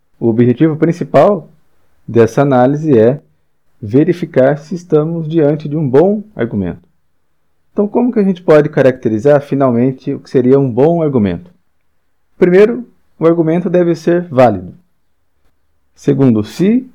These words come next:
o argumento for inválido, ele deve ser forte. Terceiro, todos os termos envolvidos são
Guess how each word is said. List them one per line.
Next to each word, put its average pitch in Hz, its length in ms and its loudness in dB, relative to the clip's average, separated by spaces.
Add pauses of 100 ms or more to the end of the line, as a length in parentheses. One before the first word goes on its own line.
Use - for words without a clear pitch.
(240)
o 147 80 -2
argumento 123 440 2
for 113 220 0
inválido, 135 680 2 (680)
ele 127 200 0
deve 143 320 2
ser 165 200 -2
forte. 131 580 0 (840)
Terceiro, 160 500 2 (260)
todos 185 360 2
os 175 120 -4
termos 113 380 0
envolvidos 123 680 -2
são 165 360 -2